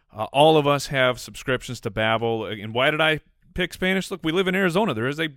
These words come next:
there's a large population of Spanish speakers here. It will enhance your life. You will be able to communicate with more people, and Babbel's fifteen-minute lessons make it the perfect way to learn a new language on the go. And unlike the infamous language classes you took in high school, Jason,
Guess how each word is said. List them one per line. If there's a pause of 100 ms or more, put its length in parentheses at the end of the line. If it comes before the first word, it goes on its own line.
there's
a
large
population
of
Spanish
speakers
here. (500)
It
will
enhance
your
life.
You
will
be
able
to
communicate (260)
with
more
people,
and
Babbel's
fifteen-minute
lessons
make
it
the
perfect
way (100)
to
learn
a
new
language
on
the
go. (480)
And
unlike
the
infamous
language
classes
you
took
in
high
school,
Jason,